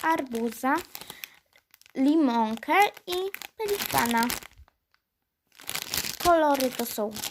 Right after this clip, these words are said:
żółty, czerwony, zielony i różowy. Bardzo fajne. Tego mamy skarpetki i one kosztowały złotówkę, jedna para.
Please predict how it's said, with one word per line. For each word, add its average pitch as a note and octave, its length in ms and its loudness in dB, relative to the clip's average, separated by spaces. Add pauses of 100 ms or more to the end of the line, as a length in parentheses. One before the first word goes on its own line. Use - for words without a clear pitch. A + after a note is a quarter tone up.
(360)
żółty, A#3 580 0
czerwony, C#4 720 0
zielony B3+ 440 0 (160)
i F#4+ 120 -2
różowy. G#3 560 -2 (240)
Bardzo G#3+ 340 -4
fajne. G#3 420 -8 (1300)
Tego B3+ 280 0
mamy A3 340 0
skarpetki B3+ 960 -4 (920)
i B3 180 -2
one D4+ 260 0
kosztowały A#3+ 640 0
złotówkę, B3+ 680 0 (340)
jedna C#4 360 0
para. G#3+ 440 -4